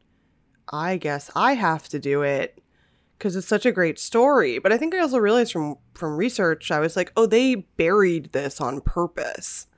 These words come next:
This was like, nobody wants this to resurface 'cause a lot of these guys are still working. Um, you know, and the ones that we could really name as clients are mostly dead. Um,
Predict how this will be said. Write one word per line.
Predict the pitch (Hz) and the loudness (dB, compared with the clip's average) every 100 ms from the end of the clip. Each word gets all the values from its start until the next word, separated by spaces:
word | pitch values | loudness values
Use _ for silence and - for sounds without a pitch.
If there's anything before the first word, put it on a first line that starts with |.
| _ _ _ _ | _ _ _ _
This | 240 247 285 | 0 0 2
was | 269 202 | 2 4
like, | 170 160 - | 4 2 0
nobody | 180 175 208 226 202 | 2 4 4 4 4
wants | 156 151 190 202 - | 2 2 2 0 -2
this | 175 160 - | -2 -2 -4
to | 165 | -8
resurface | 147 135 - 180 170 165 139 - | -6 -8 -4 -4 -2 -2 -2 -6
'cause | 147 | -8
a | 156 | -4
lot | 147 156 196 | 0 2 2
of | |
these | 160 151 | 0 -4
guys | - 139 143 147 | -2 -2 -2 -4
are | 143 | -10
still | - 143 156 | -8 -4 -4
working. | - 160 190 - 139 - - 196 - _ _ _ _ - | 0 0 0 -4 -6 -8 -10 -12 -14 _ _ _ _ 0
Um, | 165 160 156 143 143 - _ _ _ _ _ _ _ _ _ _ _ _ _ | 2 2 -2 -4 -8 -12 _ _ _ _ _ _ _ _ _ _ _ _ _
you | 202 | 0
know, | 180 147 | 2 2
and | 160 170 | 0 2
the | 165 | 2
ones | 175 180 190 - | 2 2 0 -2
that | - 156 | -2 -2
we | 156 160 | -2 -8
could | - 202 185 180 165 - | -8 -2 0 0 -2 -2
really | 170 156 139 135 - | 0 0 -2 -6 -10
name | 147 151 160 175 170 | -6 -4 0 0 -2
as | 131 | -4
clients | - - 170 175 160 135 127 135 - | -8 -6 -4 -2 -2 -2 -6 -8 -12
are | - 151 139 131 127 - - | -6 -4 -2 -4 -6 -8 -8
mostly | 170 165 - 135 | -4 -2 -4 -6
dead. | - 139 151 - - - - | -2 -2 0 -2 -6 -8 -6
Um, | 143 147 139 123 123 | -2 0 -2 -4 -6